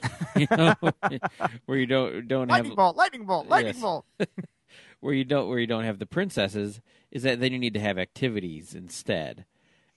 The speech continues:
Speaker 1: And I suppose, you know, like, you've gotta have games, you know, and then you've gotta figure out how to set that up. Well, I suppose with the, the princesses there, they are live entertainment, and they just need to kinda stand around and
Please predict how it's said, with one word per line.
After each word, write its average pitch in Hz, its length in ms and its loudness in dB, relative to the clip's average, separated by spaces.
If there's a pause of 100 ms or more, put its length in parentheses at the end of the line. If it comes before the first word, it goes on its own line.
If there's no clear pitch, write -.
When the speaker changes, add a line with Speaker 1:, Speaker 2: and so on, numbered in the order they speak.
Speaker 1:
And 117 140 -4
I 120 80 0
suppose, 127 800 0
you 123 80 -6
know, 101 140 -2
like, 92 180 -6
you've 90 100 -10
gotta 85 240 -8
have 87 400 -12
games, 95 680 -6
you 67 80 -16
know, 60 280 -14
and 87 140 -16
then 87 120 -14
you've 85 180 -16
gotta 73 260 -12
figure 73 300 -14
out 76 80 -14
how 104 120 -14
to 69 80 -16
set - 240 -16
that 95 140 -8
up. 117 160 -6 (560)
Well, 120 340 0
I 113 120 -4
suppose 117 480 -2
with 95 200 -10
the, 92 120 -12 (120)
the - 140 -10
princesses 92 540 -10
there, 90 360 -4 (200)
they 95 360 -8 (120)
are 90 340 -6
live 85 380 -8
entertainment, 139 560 -4
and 107 140 -8
they 98 120 -4
just 92 180 -14
need 101 140 -10
to 92 80 -10
kinda 98 240 -8
stand 101 340 -8
around 95 460 -6
and 92 220 -10